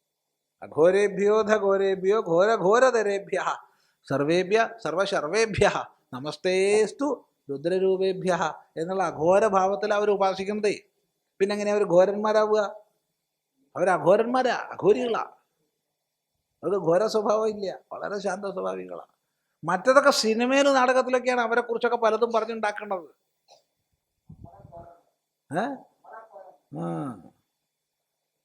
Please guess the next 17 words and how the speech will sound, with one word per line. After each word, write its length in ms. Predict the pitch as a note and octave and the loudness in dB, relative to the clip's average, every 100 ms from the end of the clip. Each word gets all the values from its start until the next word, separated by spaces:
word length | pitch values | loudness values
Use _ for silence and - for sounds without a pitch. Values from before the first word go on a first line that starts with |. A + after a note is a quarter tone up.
| _ _ - | _ _ -10
അതുകൊണ്ട് 260 | D#3 D#3 | -6 -6
നാട്ടിലുള്ള 420 | C3 E3 G3+ B3+ A#3 | -6 -6 -2 0 4
ലഹരി 200 | G3 G3 | 4 4
നോക്ക് 320 | F#3+ D3+ D3 | 0 -4 -4
ആദ്യം, 300 | C3 A#2+ A#2+ | -4 -4 -6
എന്നിട്ട് 360 | - _ D3 D#3 | -8 _ -6 -4
ആക്കപ്പ 320 | C3+ D3 C#3+ | -4 -4 -6
അവരെ 200 | C3 C3+ | -4 -4
പിന്നാലെ 340 | C#3+ C3 B2+ B2 | -4 -6 -8 -8
പോക്ക്. 320 | A#2 - A#2 _ _ _ _ _ _ _ _ _ _ _ _ | -10 -12 -20 _ _ _ _ _ _ _ _ _ _ _ _
ഉം. 360 | C#3 F3+ G3+ F3+ _ _ _ _ _ | -16 -16 -16 -20 _ _ _ _ _
ഉം. 200 | D#3 B2+ - _ _ _ _ _ _ _ _ _ _ _ _ _ _ _ _ _ _ _ _ _ - | -18 -18 -20 _ _ _ _ _ _ _ _ _ _ _ _ _ _ _ _ _ _ _ _ _ -2
പിന്നെ 240 | A3 A3 A2+ - - _ _ _ | 0 0 -2 -10 -20 _ _ _
ഈ 120 | F#3 G#3 G3 - - - - _ _ _ _ _ _ _ _ | -6 -6 -6 -10 -18 -20 -20 _ _ _ _ _ _ _ _
ഞാൻ 180 | B3 A#3+ | -6 -2
ചോദിക്കട്ടെ, 540 | D#3+ D3 C#3+ A#2 F#2 - _ _ _ E3+ | -2 -2 -4 -6 -12 -16 _ _ _ -2
മനുഷ്യനായിട്ട് 1000 | A3 A#3 C4 G#3+ F3+ F3 F3 D3 - | -2 4 4 6 2 2 2 2 -2